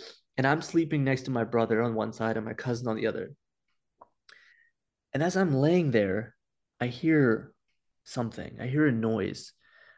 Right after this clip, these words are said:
Um, but it wasn't, like, a, an angry noise. It wasn't a loud noise. It wasn't s-,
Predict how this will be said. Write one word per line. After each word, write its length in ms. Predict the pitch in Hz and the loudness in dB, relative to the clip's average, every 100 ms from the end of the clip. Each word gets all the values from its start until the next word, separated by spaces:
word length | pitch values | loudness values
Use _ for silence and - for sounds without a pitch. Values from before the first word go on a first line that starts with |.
| _ | _
Um, 200 | 127 127 | 2 4
but 100 | 127 | 6
it 80 | 156 | 6
wasn't, 240 | 196 208 | 6 4
like, 220 | 156 160 143 | 6 4 6
a, 260 | 120 107 | 6 6
an 140 | 117 107 | 0 -4
angry 360 | 120 127 127 131 | -2 -2 2 2
noise. 460 | 127 123 120 123 123 | 2 2 0 -2 -2
It 60 | |
wasn't 260 | 120 123 165 | -2 0 0
a 40 | |
loud 460 | 151 117 110 113 113 | 2 2 4 2 2
noise. 440 | 110 110 110 113 | 0 2 0 -2
It 100 | 117 | 0
wasn't 300 | 123 135 143 | 2 2 -2
s-, 220 | - - | -4 -16